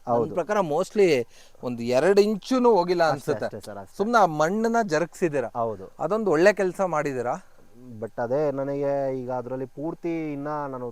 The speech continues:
Speaker 1: ತಿಳ್ಕೊಳ್ಳೋದಿದೆ.
Speaker 2: ಹ್ಮ್.
Speaker 1: ಅನುಭವ ಸಣ್ಣ ಸಣ್ಣದಾಗ ಆಗ್ತಾನೆ ಇದೆ.
Speaker 2: ಹೌದು.
Speaker 1: ಆ, ಪ್ರಯತ್ನಗಳು ಪಡ್ತಾನೆ ಇದೀನಿ.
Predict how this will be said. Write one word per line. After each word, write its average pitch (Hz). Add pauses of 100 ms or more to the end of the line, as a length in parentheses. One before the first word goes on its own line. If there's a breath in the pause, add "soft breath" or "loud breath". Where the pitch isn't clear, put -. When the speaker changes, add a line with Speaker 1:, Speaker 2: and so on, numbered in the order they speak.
Speaker 1:
ತಿಳ್ಕೊಳ್ಳೋದಿದೆ. 127 (120)
Speaker 2:
ಹ್ಮ್. 185 (120)
Speaker 1:
ಅನುಭವ 127
ಸಣ್ಣ 120
ಸಣ್ಣದಾಗ 131
ಆಗ್ತಾನೆ 135
ಇದೆ. 120 (160)
Speaker 2:
ಹೌದು. 120
Speaker 1:
ಆ, 110
ಪ್ರಯತ್ನಗಳು 120
ಪಡ್ತಾನೆ 117
ಇದೀನಿ. 117